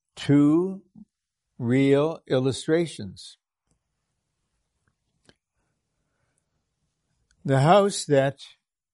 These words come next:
my wife and I, uh, live in, uh, we rent a house about a mile from the Living Stream Ministry campus.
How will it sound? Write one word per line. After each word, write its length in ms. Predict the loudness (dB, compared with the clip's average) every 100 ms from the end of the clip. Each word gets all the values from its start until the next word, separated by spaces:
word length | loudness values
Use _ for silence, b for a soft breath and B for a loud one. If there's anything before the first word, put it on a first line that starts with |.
| _
my 280 | -8 -4 -2
wife 320 | 0 0 0
and 180 | -4 -2
I, 460 | -2 -2 -6 -10 -16 _ _ _ _ _ _ _ _ _ _ _ _ _ _ -10
uh, 300 | -6 -4 -4 -10
live 380 | -8 0 0 0
in, 460 | -4 -6 -10 -14 -20 _ _ _ _ _ _ _ _ _ _ _ _ _ -20 _ _ -10
uh, 120 | -8
we 200 | -4 -4
rent 300 | -2 -2 0
a 100 | -2
house 460 | -2 -4 -6 -8 -10
about 420 | -4 -4 -4 -6
a 60 |
mile 440 | -6 -4 -2 -4 -6
from 520 | -8 -8 -6 -10 -18 _ _ _ _ _ _ _ -10
the 80 | -2
Living 320 | -2 -2 -6
Stream 340 | -6 -6 -4
Ministry 520 | -6 -8 -10 -8 -10 -10
campus. 800 | -8 -8 -8 -12 -14 -20 -20